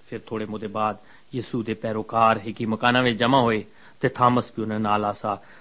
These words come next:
ਦਰਵਾਜ਼ਾ ਬੰਦ ਆਸਾ, ਪਰ ਯਿਸੂ ਨਸਾਪਿਆਂ ਹੀ ਉਹਨਾਂ ਦੇ ਵਿਚਕਾਰ ਆ ਕੇ ਖਲ ਰਹੇ।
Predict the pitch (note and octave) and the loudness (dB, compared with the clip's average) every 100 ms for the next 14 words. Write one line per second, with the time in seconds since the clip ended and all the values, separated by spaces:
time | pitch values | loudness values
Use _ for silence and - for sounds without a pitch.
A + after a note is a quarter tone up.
0 | - C#3 B2+ C3 C3 A2 C#3+ C3 G#2+ A2+ | 0 4 6 8 6 6 6 6 2 -2
1 | G#2 - - - - A#2 G#2 G#2 - B2+ | -6 -10 -20 -4 2 2 2 -6 -12 -8
2 | A#2 C3+ A2 G#2+ - A2+ - C3 G#2 F#2+ | -6 -4 -4 -6 0 0 0 -4 -4 -14
3 | - B2 A2+ G#2 G#2 A#2+ G#2+ F#2+ G2 G#2+ | -8 -4 -4 -4 -6 -2 0 -2 -6 -10
4 | - F2 - | -8 -10 -14